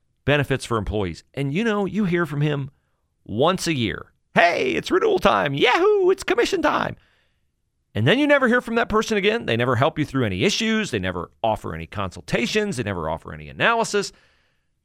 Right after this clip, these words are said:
Well, you need somebody different. You need A U I info dot com. I'm actually having lunch tomorrow with Chrissy and Steve, the, uh, partners at A U I info dot com. They're great people.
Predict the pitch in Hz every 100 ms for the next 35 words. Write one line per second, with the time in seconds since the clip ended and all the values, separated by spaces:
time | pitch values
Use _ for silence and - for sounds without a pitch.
0 | _ 101 107 220 202 139 139 107 85 123
1 | - - _ _ _ _ 117 202 113 95
2 | 101 117 107 107 107 117 113 123 - 151
3 | - _ _ _ - - 294 - 165 143
4 | 160 131 165 220 - 76 - - - 143
5 | - 117 104 - 165 95 - _ _ _
6 | _ - 80 107 98 92 - 87 82 -
7 | - 95 90 98 104 95 80 80 87 87
8 | 87 85 71 - 101 123 90 123 147 -
9 | 117 80